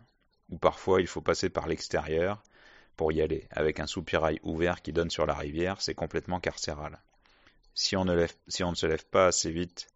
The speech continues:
le matin, le lit est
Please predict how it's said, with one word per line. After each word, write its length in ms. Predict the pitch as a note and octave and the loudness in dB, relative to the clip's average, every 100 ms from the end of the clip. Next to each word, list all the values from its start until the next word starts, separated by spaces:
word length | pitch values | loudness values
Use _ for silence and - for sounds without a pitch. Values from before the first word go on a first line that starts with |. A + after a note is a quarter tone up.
| _ _ _ _ _ _ _ _ _ _ _ _ _ _ _ _ _ _ | _ _ _ _ _ _ _ _ _ _ _ _ _ _ _ _ _ _
le 160 | E2 D#2 | -2 0
matin, 480 | D#2 D2+ G2 G#2+ - _ | 0 2 2 0 -4 _
le 120 | D#2+ | 0
lit 240 | E2 G2 - | 0 0 -2
est 140 | - | -2